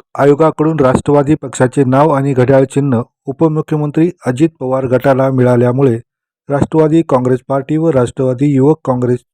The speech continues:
नांदेडच्या वतीने महात्मा फुले व सावित्रीबाई फुले पुतळ्याजवळ अभिवादन करून आयटीआय चौक व राष्ट्रवादी युवक काँग्रेस पार्टीच्या संपर्क कार्यालय येथे फटाके फोडून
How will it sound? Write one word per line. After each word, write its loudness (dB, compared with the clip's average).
नांदेडच्या -2
वतीने -2
महात्मा 0
फुले 2
व 0
सावित्रीबाई 0
फुले 0
पुतळ्याजवळ -4
अभिवादन 2
करून -4
आयटीआय 2
चौक -2
व 0
राष्ट्रवादी 0
युवक 2
काँग्रेस 0
पार्टीच्या -2
संपर्क -2
कार्यालय 0
येथे -2
फटाके -2
फोडून 0